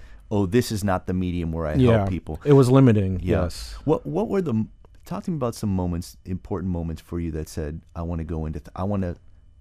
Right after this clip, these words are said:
Speaker 1: I wanna help people," and that got you towards the therapy. Were there,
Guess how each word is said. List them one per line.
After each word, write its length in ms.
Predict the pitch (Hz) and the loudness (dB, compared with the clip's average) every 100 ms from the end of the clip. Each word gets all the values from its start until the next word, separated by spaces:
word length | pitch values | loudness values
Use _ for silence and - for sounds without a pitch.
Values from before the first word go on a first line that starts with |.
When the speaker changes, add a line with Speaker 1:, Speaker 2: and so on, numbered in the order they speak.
| - - | -14 -4
Speaker 1:
I 60 | |
wanna 160 | 110 107 | 0 0
help 260 | 92 110 | 0 -4
people," 460 | - 80 - 73 - _ - - - | -6 -12 -12 -16 -16 _ -20 -20 -10
and 160 | 90 | -6
that 280 | 90 82 - | -4 -6 -8
got 260 | - 90 - | -6 -6 -4
you 60 | 98 | -10
towards 500 | - 95 90 82 - | -8 -6 -6 -6 -10
the 80 | 82 | -14
therapy. 400 | - 87 80 78 | -8 -6 -6 -8
Were 180 | 87 110 | -8 -6
there, 160 | 120 | -6